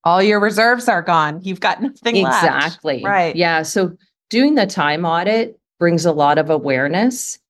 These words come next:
Speaker 2: and it's then quantifiable. Okay, this is what you're doing, right? And it's not bad, but if you wanna find time, let's strategize here. What can we do?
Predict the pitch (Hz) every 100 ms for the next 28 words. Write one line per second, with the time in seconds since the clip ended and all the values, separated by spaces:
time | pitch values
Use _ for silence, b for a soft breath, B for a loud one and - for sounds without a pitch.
0 | - 156 151 143 - 160 - - - -
1 | _ _ _ 170 151 151 147 - 151 143
2 | 151 131 127 113 127 - _ _ _ 196
3 | 214 285 269 - b b _ - 165 160
4 | 170 160 - 151 143 147 - - _ _
5 | 151 151 196 214 - 151 147 143 139 B
6 | B - - 151 151 - 127 127 226 247
7 | 247 _ _ 160 147 147 175 180 277 311
8 | 269 156 147 147 143 135 147 151 185 190
9 | - 196 196 196 190 139 127 - 135 -
10 | - 165 175 - 170 156 143 147 143 -